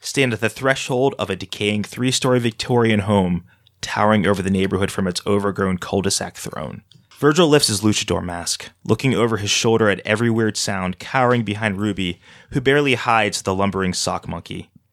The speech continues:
"Hey, uh, Ruby," tapping her on the shoulder frantically, asking his millionth question for the millionth time. "We're, uh, we're not really doing this, are we? I mean, I mean, come on. I mean,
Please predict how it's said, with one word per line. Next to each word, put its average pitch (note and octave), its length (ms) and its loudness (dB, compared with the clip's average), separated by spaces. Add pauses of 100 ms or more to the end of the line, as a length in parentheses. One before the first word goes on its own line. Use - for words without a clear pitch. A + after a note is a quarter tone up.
(320)
"Hey, C#3+ 220 2
uh, G#2 260 4 (420)
Ruby," A#3+ 420 -2 (160)
tapping - 300 -2
her A2 60 4
on A2 100 2
the G#2 40 2
shoulder G2+ 300 0
frantically, G2+ 640 -6
asking G2+ 380 -2
his G2+ 180 -8
millionth A2 380 2
question - 400 -4
for A2 100 0
the G2+ 80 0
millionth G#2 400 0
time. A#2 400 0 (760)
"We're, E4 220 4
uh, F3+ 280 2 (520)
we're G4+ 60 2
not F4+ 100 4
really G#3+ 160 4
doing C3 300 4
this, G#2 160 2
are D3+ 160 4
we? E3 240 4
I F3+ 40 -6
mean, F#3+ 280 4
I G#3 60 6
mean, A3+ 140 6
come C4+ 240 0
on. A#3 280 4
I - 20 4
mean, F#3 160 2